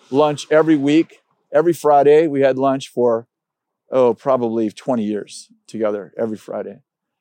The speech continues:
And he, he guided me, taught me how to be a man. He, uh, he also would talk to my wife 'cause we had a, an agreement that he could talk to Kathy at any time. So if Kathy didn't like something I was doing, she'd call him.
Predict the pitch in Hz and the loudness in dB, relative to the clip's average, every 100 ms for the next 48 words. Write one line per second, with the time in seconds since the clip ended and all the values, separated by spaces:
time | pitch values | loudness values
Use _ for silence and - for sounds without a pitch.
0 | _ - 117 120 135 123 123 120 120 131 | _ -12 -10 -6 -6 -6 -6 -2 0 0
1 | 123 131 131 - 131 120 127 120 120 120 | -2 -4 -6 -4 -6 -6 -8 -8 -6 -6
2 | 117 127 131 131 _ _ _ _ _ _ | -6 -6 -6 -8 _ _ _ _ _ _
3 | _ _ 127 127 113 104 104 131 139 147 | _ _ -6 -2 -2 -4 -6 0 2 2
4 | 151 143 123 117 - 127 110 139 131 135 | 2 0 0 -2 -4 -4 -4 -4 -6 -6
5 | 123 117 117 151 - 123 117 123 117 110 | -8 -4 -2 -2 -4 -10 -6 -4 -2 -4
6 | - 117 107 101 120 131 135 _ _ _ | -6 -6 -4 -4 -6 -6 -10 _ _ _
7 | - 117 139 135 110 127 - 127 135 123 | -10 -4 -4 -4 -2 -2 -4 -6 -4 -4
8 | 123 117 120 113 117 120 151 _ _ _ | -4 -4 -4 -6 -6 -8 -10 _ _ _
9 | _ _ _ - 135 131 123 - 147 143 | _ _ _ -6 -2 0 -2 0 0 0
10 | 131 139 131 135 120 139 135 123 107 113 | -2 -4 -2 -2 -2 -4 -2 -4 -4 -4
11 | 127 151 143 135 - 139 131 117 127 151 | -2 -4 -6 -8 -4 -2 0 0 -2 -4